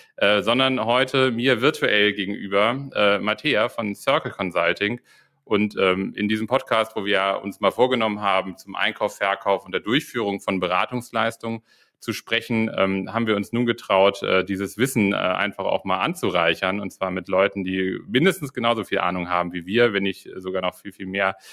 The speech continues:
äh, Impulse und einfach auch, äh, Ideen, äh, zu diesem Thema Unternehmensberatung oder Beratungsmarkt allgemein einbringen können. Und, äh, deswegen, Matteo, ich freue mich, äh, dass du heute dabei bist und quasi so dieses, dieses, äh,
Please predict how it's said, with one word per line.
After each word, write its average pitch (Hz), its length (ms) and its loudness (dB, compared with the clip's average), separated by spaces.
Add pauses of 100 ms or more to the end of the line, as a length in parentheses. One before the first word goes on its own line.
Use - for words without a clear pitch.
(320)
äh, 101 200 4
Impulse 131 540 2
und 110 80 0
einfach 104 320 -2
auch, 98 360 4
äh, 101 180 2
Ideen, 110 600 0
äh, 95 300 2 (260)
zu 107 200 -10
diesem 104 320 -4
Thema 101 320 -2
Unternehmensberatung 107 960 0
oder - 140 2
Beratungsmarkt 92 880 -4
allgemein 95 480 -2
einbringen 90 400 -8
können. 107 320 -6 (420)
Und, 104 300 0
äh, 101 300 2
deswegen, 123 320 0
Matteo, 127 240 4
ich 110 120 2
freue 123 180 2
mich, 147 200 0
äh, 123 280 4
dass 123 180 -4
du 123 240 0
heute 131 220 2
dabei 107 320 4
bist 135 220 -4
und 120 240 -6
quasi 110 360 -4
so 101 100 -2
dieses, 104 360 -6
dieses, 101 360 -4
äh, 95 300 0